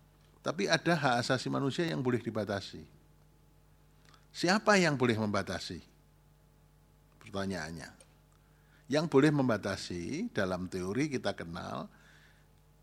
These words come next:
yaitu pengadilan. Dan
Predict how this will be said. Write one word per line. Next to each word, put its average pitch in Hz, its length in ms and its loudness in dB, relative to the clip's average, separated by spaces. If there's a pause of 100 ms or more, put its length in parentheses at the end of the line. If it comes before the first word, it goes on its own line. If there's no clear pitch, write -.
yaitu 104 320 0
pengadilan. 123 640 4 (1120)
Dan 123 160 2